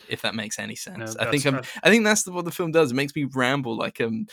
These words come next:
Speaker 1: I'm
Speaker 2: Yeah.
Speaker 1: trying to
Speaker 2: <laughs>
Speaker 1: figure it
Speaker 2: That's
Speaker 1: out
Speaker 2: what most
Speaker 1: in
Speaker 2: movies do. Yeah.
Speaker 1: It's just making me trying to philosophically dive deep, but at the same time making no sense at all.
Speaker 2: See, I, I completely agree with you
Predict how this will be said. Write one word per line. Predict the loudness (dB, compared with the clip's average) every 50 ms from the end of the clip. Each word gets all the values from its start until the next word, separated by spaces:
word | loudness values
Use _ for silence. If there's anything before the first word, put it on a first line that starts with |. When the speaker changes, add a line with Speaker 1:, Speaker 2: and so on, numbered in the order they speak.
| -18 -20 -20 -20 -20 _ _ _
Speaker 1:
I'm | -10 -10 -10 -6
Speaker 2:
Yeah. | -4 -2 0
Speaker 1:
trying | 0 0 0 0 0 -2
to | 0 0 2 2 2 2 0
Speaker 2:
<laughs> | -2 -6 -12 -8
Speaker 1:
figure | 0 2 4 6 8 8 8
it | 8
Speaker 2:
That's | 8 6
Speaker 1:
out | 6 6
Speaker 2:
what | 4 2
most | 0 -2 -2 -2
Speaker 1:
in |
Speaker 2:
movies | -4 -6 -8 -10 -10
do. | -10 -12 -12 -12 -16 _ -20 _ _ -14
Yeah. | -10 -8 -8 -4 -2
Speaker 1:
It's | 0 0 0 0 -2
just | -4 -4 -4 -4
making | -2 0 0 0 0 -2 -4
me | -2 -2 -4 -6 -8 _
trying | -4 -2 -2 -2
to | -2
philosophically | -4 -8 0 4 4 4 4 2 2 0 0 -2 -2 -12 -6 _ -6 -2
dive | 0 0 0 0 0 -4 0
deep, | 0 2 2 2 -2 -4
but | _ -4
at | -4 -4
the | -4 -6
same | -6 -4 -4 -4 -4 -4
time | -2 -2 -2 -2 -4 -4
making | -6 -8 -10 -10 -10 -8 -8
no | -6 -6 -6
sense | -8 -10 -12 -14 -14 -16
at | -16 -16 -18
all. | -16 -16 -16 -18 _ _ _ _ _ -16 -14 -14 -16 -12 -8
Speaker 2:
See, | -6 -4 -4
I, | -4 -4 -6 -8 -10 -12 _ -20 -20 _ _
I | 0 0 0 0 -4 -8 _ _ _ _
completely | -12 -12 -8 -8 -8 -8 -6 -8 -10
agree | -8 -8 -8 -6 -6 -6 -6
with | -8 -10 -12
you | -10 -8 -8 -8 -8 -10